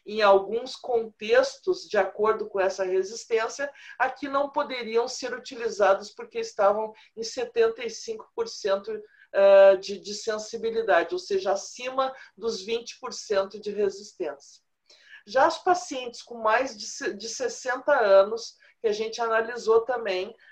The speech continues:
ah, o perfil de sensibilidade, ah, muitos dados foram sobrepostos, a sulfametoxazol trimetoprem teve pior desempenho ainda, em torno de sessenta por cento, já as quinolonas já não poderiam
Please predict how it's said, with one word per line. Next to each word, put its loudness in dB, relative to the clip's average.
ah, 2
o 2
perfil -4
de -14
sensibilidade, -4
ah, 4
muitos -4
dados 4
foram -2
sobrepostos, 0
a -4
sulfametoxazol -6
trimetoprem -8
teve 4
pior 6
desempenho -4
ainda, 0
em -8
torno -2
de -14
sessenta -6
por -12
cento, -6
já 4
as 0
quinolonas 4
já 2
não -2
poderiam -4